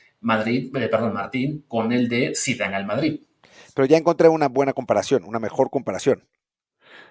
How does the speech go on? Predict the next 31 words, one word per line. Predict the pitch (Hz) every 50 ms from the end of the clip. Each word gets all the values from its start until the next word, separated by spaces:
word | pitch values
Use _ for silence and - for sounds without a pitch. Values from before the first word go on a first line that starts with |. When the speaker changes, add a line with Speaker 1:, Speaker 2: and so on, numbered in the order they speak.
| _ _ _ _
Speaker 2:
y | - 120 135
es | 139 151 165 - - - _ _ _ _ _
el | 113 117 117 107
de | 113 107 107 104 - _ _ _
Beckham | _ 107 113 139 135 - 123 101 92
al | 90 87
Madrid. | 90 90 82 - - - _ _ _ _ _ _ _ _ _ _ _ _ _ _ - - _ _ _ _ _ _ _ _ _ _ _ _ _ _ _
Speaker 1:
Podría | 220 226 220 220 220 240 208
ser. | - - 139 123 104 98 95 - - - _ _ _
Speaker 2:
Porque | - 156 - - 151
Zidane | - 170 170 202 220 220
cuando | 262 233 208 165
llega | 175 175 180
al | 175
Madrid | 156 139 120 117 120 131 156 - - - _
es | - 131 135 - 160
el | 139
mejor | 123 113 104 131 -
jugador | - 120 113 110
del | 110 104 101
mundo | 110 113 113 101 - - _ _
en | - 87
ese | 87 - -
momento, | 90 85 82 82 76 - - - _ _
¿no? | 90 90 101 139 - _ _ _ _ - - _ _ _
Em, | _ 98 104 101 101 104 101 98 98 98 98 95 92 85 _ _ _ _ _ - _ _ - - - _
Cristiano | - 147 151 - - 196 196 196 196
llega | 156 190 180 180
a | 175
la | 170 170
Juve, | 175 196 196 180 143 147 - - -